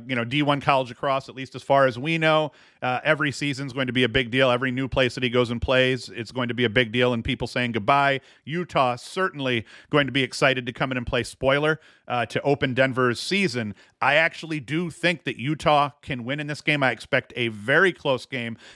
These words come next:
They've played close. If we kinda go through here and we look at what they've done over the last couple of seasons,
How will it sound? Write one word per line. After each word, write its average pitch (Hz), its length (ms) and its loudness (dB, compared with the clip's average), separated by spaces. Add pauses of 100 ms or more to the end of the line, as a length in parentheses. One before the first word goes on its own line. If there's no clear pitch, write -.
They've 160 200 4
played 151 280 0
close. 147 320 2
If 107 100 -8
we 131 80 -6
kinda 135 240 -4
go 131 160 2
through 139 280 0
here 123 280 4 (340)
and 123 120 -6
we 120 80 -4
look 139 180 -2
at 120 100 -2
what 131 160 0
they've 123 200 -4
done 139 320 -2
over 127 240 -2
the 123 80 2
last 123 340 2
couple 123 260 -4
of 113 100 -6
seasons, 147 720 -6